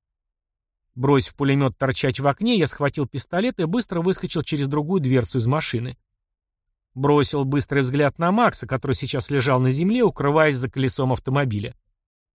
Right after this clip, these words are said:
Тот показал мне большой палец. Всё нормально. Привстал, пригибаясь, обошёл машину, а затем осторожно выглянул. Машины гангстеров стояли, сбившись в кучу.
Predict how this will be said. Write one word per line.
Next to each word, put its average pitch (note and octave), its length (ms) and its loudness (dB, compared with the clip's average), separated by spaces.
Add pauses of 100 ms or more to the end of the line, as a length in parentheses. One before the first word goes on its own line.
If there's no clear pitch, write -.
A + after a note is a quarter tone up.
(160)
Тот D#4 160 -4
показал G3 400 0
мне G3 120 2
большой F3 340 0
палец. A2 380 -6
Всё - 180 -4
нормально. B2 500 0 (640)
Привстал, A3+ 500 2
пригибаясь, G#3 600 0
обошёл C3+ 360 0
машину, C3+ 460 0
а E3 40 2
затем B3+ 280 -2
осторожно C#3+ 480 0
выглянул. A2+ 540 -2 (1000)
Машины B3 340 2
гангстеров A3 480 0
стояли, G#3 420 -2
сбившись C3 460 -4
в - 80 -16
кучу. B2+ 400 -8